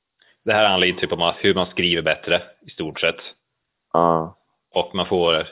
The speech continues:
Speaker 1: genuina exempel på hur vissa har skrivit och hur man kan göra, hur man kan göra bättre och undvika de problem som de har,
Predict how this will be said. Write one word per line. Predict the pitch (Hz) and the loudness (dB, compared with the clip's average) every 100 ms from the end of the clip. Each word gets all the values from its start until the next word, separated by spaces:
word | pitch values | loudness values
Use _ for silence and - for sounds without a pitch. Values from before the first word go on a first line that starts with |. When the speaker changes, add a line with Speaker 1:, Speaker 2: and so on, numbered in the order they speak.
| - | -10
Speaker 1:
genuina | 87 87 85 82 80 80 80 | -2 -2 -2 -2 -2 -4 -4
exempel | 78 - 82 78 - 80 87 - _ _ - | -4 -2 -4 -4 -4 -4 -4 -10 _ _ -12
på | 82 78 78 78 _ - - _ | -8 -4 -6 -8 _ -20 -20 _
hur | - 90 | -6 -2
vissa | 85 85 82 | -2 -2 -2
har | |
skrivit | - 87 78 80 | -2 -2 -2 -2
och | 85 | -4
hur | |
man | 78 | -4
kan | 78 82 | -8 -6
göra, | 82 78 78 80 - _ _ _ _ _ _ _ _ _ _ | -2 0 0 -2 -6 _ _ _ _ _ _ _ _ _ _
hur | 104 | -8
man | 92 | -4
kan | 92 | 0
göra | 90 87 | 2 2
bättre | 87 - 90 | 0 -2 0
och | 87 | 0
undvika | 85 85 82 - 80 | 0 -2 -2 -2 0
de | 80 76 | -2 -4
problem | 85 85 85 | -4 -2 -2
som | 90 | -6
de | 87 85 | -6 -2
har, | 82 82 82 | 2 2 0